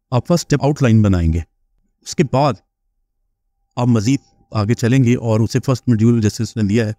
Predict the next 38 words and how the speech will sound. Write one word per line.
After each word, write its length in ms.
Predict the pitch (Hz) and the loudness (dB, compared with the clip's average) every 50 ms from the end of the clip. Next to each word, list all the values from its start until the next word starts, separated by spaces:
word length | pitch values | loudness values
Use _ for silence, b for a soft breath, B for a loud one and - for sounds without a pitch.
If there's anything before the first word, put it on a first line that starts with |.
| _ _ _ _ _ _ | _ _ _ _ _ _
ये 80 | 110 127 | -4 -2
फर्स्ट 260 | - - 151 - - | 0 0 -4 -2 -2
मॉड्यूल 220 | 147 123 135 139 135 | -2 0 2 2 2
में 180 | 135 135 123 | 2 0 0
क्या 160 | - 139 131 | -2 -2 -2
लेक्चर्स 440 | 127 131 131 - - - 135 127 117 | -2 -2 -4 -4 -4 -4 -4 -2 -2
होंगे, 200 | 135 131 123 127 | -2 -2 -2 -2
ये 640 | 123 - _ _ _ _ _ _ _ _ _ 131 127 | -4 -6 _ _ _ _ _ _ _ _ _ -4 -2
उसने 200 | - - 135 123 | -2 0 -2 0
लेक्चर 340 | 117 117 107 - - 131 | 0 -2 -2 -2 -2 0
वाइज 340 | 123 113 104 95 90 - - _ _ _ _ _ _ _ _ _ _ _ _ _ _ _ _ _ _ _ - | 0 0 -2 -4 -6 -10 -14 _ _ _ _ _ _ _ _ _ _ _ _ _ _ _ _ _ _ _ -4
डिज़ाइन 420 | 107 104 104 120 110 - 120 120 113 | -2 0 2 2 2 2 0 -2 -2
करके 340 | - - 92 - - 156 - _ _ - | -2 -6 -8 -4 -4 -6 -6 _ _ -2
दे 200 | 117 107 113 107 | 2 4 4 4
दिया 220 | 104 - 101 95 80 | 4 4 2 2 2
है। 180 | 80 76 76 - _ _ _ _ _ _ _ _ _ _ _ _ _ _ _ _ _ | 0 -4 -6 -12 _ _ _ _ _ _ _ _ _ _ _ _ _ _ _ _ _
अब 80 | 147 143 | 0 2
मैं 120 | 160 165 | 2 2
उर्दू 240 | 160 160 151 143 170 | 2 0 0 0 2
में 100 | 170 165 | 2 2
उसे 220 | 156 147 175 165 - _ _ _ _ _ _ _ _ _ _ | 2 0 -2 -4 -4 _ _ _ _ _ _ _ _ _ _
एक 100 | 139 135 | -6 -4
क्वेश्चन 300 | - 143 135 - - 156 | -2 -2 -4 0 0 0
और 160 | 147 143 143 135 | 2 2 0 -2
करता 200 | 139 123 139 139 | -4 -4 -2 -2
हूँ, 100 | 139 127 | -2 -2
"आज 120 | 123 - | -2 -2
क्या 140 | - 139 127 | -2 -4 -4
पकाएं?" 320 | - 127 107 110 104 92 - _ _ _ _ _ _ _ _ _ _ | -2 -4 -4 -4 -4 -6 -8 _ _ _ _ _ _ _ _ _ _
तो 80 | 131 123 | 2 4
ये 160 | 131 143 143 | 4 4 4
उसने 280 | 127 117 - - 151 | 2 2 0 0 0
उसका 380 | 156 135 - - 147 120 78 65 - _ | 0 0 0 -2 -2 -2 -2 -4 -4 _
इंग्लिश 400 | 139 143 151 156 147 156 - - 139 | 0 2 2 2 2 0 -2 0 0
में 180 | 120 117 143 143 - _ _ _ _ _ _ _ 107 | 0 0 0 -4 -8 _ _ _ _ _ _ _ 0
रिस्पॉन्स 720 | 104 123 - - - - 127 127 127 120 - - - _ _ _ _ _ _ _ _ _ _ _ _ _ | 0 0 0 -2 -4 -2 -2 -2 -2 -2 -6 -12 -16 _ _ _ _ _ _ _ _ _ _ _ _ _
बना 320 | 120 101 120 120 113 104 101 | -2 2 2 2 2 2 -2
के 200 | - - 170 | -2 -4 -4